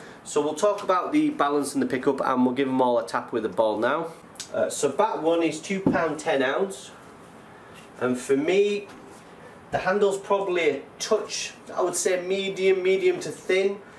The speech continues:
I would prefer the handle to be a little bit thicker, so maybe a second grip or a thicker grip.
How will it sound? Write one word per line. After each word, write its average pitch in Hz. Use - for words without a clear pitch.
I 160
would 175
prefer 165
the 143
handle 160
to -
be 143
a 131
little 143
bit 123
thicker, 156
so 123
maybe 156
a 139
second 160
grip 143
or 131
a 120
thicker -
grip. 185